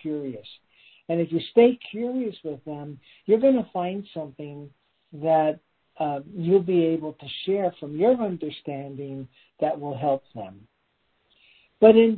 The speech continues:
general, a question about where does this come from, oh my goodness, you know, it's a mystery. And, um, you know, when Sydney Banks said it was a mystery, I thought he knew all, you know. <laughs> I had him up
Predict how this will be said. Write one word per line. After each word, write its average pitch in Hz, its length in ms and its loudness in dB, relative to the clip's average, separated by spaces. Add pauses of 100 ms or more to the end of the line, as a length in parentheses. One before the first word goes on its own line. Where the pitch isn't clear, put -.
general, 226 460 -6
a 165 60 -6
question 180 420 -10
about 151 220 -10
where 180 140 -4
does 180 180 -12
this 143 100 -16 (100)
come 175 240 -8
from, 143 220 -10
oh 170 100 -4
my 160 180 -4
goodness, 147 380 -6
you 143 100 -10
know, 135 340 -8 (120)
it's 139 280 -8
a 131 40 -4
mystery. 170 680 -2 (680)
And, 151 440 -4
um, 147 420 -2 (560)
you 240 220 8
know, 226 100 12
when 185 260 4
Sydney 226 220 4
Banks 185 380 0
said 170 160 2
it 160 80 -2
was 147 140 -10
a 147 60 -8
mystery, 170 420 -2
I 208 100 0
thought 175 300 0 (360)
he 196 260 -2
knew 185 220 2 (100)
all, 156 480 -6
you 135 140 -14
know. 139 200 -8
<laughs> - 160 -2
I 226 160 6
had 254 120 8
him 214 220 0
up 185 160 -8